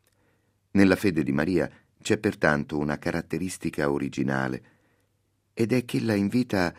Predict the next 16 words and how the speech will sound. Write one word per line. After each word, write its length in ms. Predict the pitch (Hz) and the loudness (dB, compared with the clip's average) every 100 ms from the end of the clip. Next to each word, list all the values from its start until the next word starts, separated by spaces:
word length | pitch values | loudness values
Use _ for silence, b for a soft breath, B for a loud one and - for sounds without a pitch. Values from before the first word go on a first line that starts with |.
| b b - | b b -2
i 140 | 117 | 0
discepoli 720 | 92 101 - 135 131 92 87 | 0 0 2 0 0 -2 0
a 80 | 87 | -4
credere 500 | - 110 113 92 85 | -2 -2 0 0 0
nella 360 | 76 80 80 78 | 0 0 0 -2
persona 420 | 80 - 104 85 | -6 -4 -4 -4
di 100 | 71 | -6
Cristo 560 | 76 76 67 - 71 - b b | -4 -4 -4 -8 -10 -10 b b
in 120 | 104 | -2
cui 180 | 107 113 | 2 2
si 140 | - 87 | 2 -2
manifestano 720 | 87 87 110 104 - 80 71 | -2 -2 -2 -2 -2 -2 0
le 140 | 73 | 0
opere 280 | 82 80 71 | -2 -4 -6
del 180 | 62 58 | -6 -6
Padre. 460 | 64 58 50 - | -6 -8 -8 -14